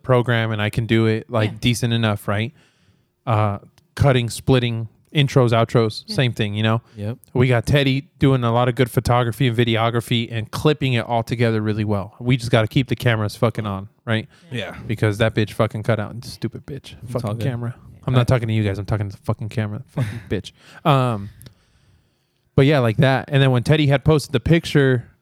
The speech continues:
Speaker 1: on the
Speaker 3: On the story?
Speaker 1: on the story, I didn't realize that it had the logo in, like, a, almost, like, clear layer. It's, like, in the middle.
Speaker 3: Yeah, I made it
Speaker 2: Oh.
Speaker 3: look
Speaker 1: Of
Speaker 3: like
Speaker 1: the
Speaker 3: it was part of the fucking cutting board.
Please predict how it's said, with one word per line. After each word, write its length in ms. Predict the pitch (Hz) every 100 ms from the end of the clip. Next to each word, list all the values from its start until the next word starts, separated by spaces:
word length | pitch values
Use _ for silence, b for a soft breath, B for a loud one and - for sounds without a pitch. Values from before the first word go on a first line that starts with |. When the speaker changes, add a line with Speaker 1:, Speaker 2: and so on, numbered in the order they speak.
| _
Speaker 1:
on 640 | 139 123 123 120 117 123 - _
the 640 | 127 120 117 113 107 104 101 _ - _
Speaker 3:
On 100 | 123
the 60 | 107
story? 300 | 113 110 127 - _ - - - -
Speaker 1:
on 120 | 131
the 80 | 117
story, 540 | - 175 185 139 139 -
I 120 | 143
didn't 320 | 143 180 135
realize 560 | 127 170 180 147 131 113
that 120 | 120
it 100 | 117
had 560 | - 139 139 127 123 110 b b b -
the 160 | 120
logo 760 | 110 117 170 156 127 117 117 135 _ _ _ _ _ _ _ _
in, 120 | 135 120
like, 160 | 110
a, 120 | 113 120
almost, 280 | 135 139
like, 180 | 127 - _
clear 280 | - 151 160
layer. 360 | 120 110 98 104 _ _ _ _ -
It's, 100 | -
like, 180 | 110
in 160 | - 139
the 60 | 120
middle. 400 | 131 139 92 - _
Speaker 3:
Yeah, 160 | 123 120
I 40 |
made 160 | 127 127
it 40 |
Speaker 2:
Oh. 40 |
Speaker 3:
look 120 | 123 123
Speaker 1:
Of 60 |
Speaker 3:
like 100 | 117
Speaker 1:
the 60 | 117
Speaker 3:
it 40 |
was 120 | 117
part 220 | - 120 113
of 60 |
the 100 | 104
fucking 280 | 104 113 110
cutting 260 | - 110 104
board. 240 | 98 98